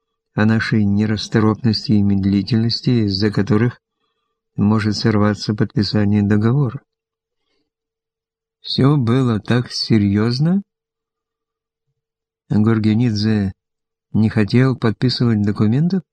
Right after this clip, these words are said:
Генерал поехал туда, чтобы подписать все документы. Но он настаивал на четкости юридических формулировок.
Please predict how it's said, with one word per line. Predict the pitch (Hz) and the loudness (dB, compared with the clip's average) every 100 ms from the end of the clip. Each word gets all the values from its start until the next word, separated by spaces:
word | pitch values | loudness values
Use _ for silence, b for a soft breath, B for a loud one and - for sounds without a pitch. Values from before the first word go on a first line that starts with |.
| _ _ _ _ _ _ _ _ _ _ _ _ _ _ _ _ _ _ _ _ _ _ _ _ _ _ _ | _ _ _ _ _ _ _ _ _ _ _ _ _ _ _ _ _ _ _ _ _ _ _ _ _ _ _
Генерал | - 104 123 160 180 170 | -2 2 2 2 0 0
поехал | 139 151 151 139 123 | 0 0 0 0 0
туда, | 127 120 120 104 | 2 2 2 -2
чтобы | - 110 104 | -2 0 0
подписать | 95 107 - 107 113 110 - 104 - | 0 -2 0 0 0 -2 -4 -18 -10
все | - 110 | -2 0
документы. | 107 104 123 135 95 - - _ _ _ _ _ _ _ _ _ _ _ _ _ _ _ _ _ _ _ | 0 0 0 0 -2 -8 -18 _ _ _ _ _ _ _ _ _ _ _ _ _ _ _ _ _ _ _
Но | 107 | 0
он | 117 | 2
настаивал | 113 117 131 127 117 117 110 | 2 0 0 0 0 0 0
на | 117 | -2
четкости | 104 - 120 - 113 - 117 | -2 -2 -2 -2 -4 0 0
юридических | 107 110 110 107 110 117 - 117 107 | 2 2 0 -2 -2 -2 -2 -4 -4
формулировок. | 123 110 113 113 117 107 87 - | -4 -2 0 2 2 0 -2 -8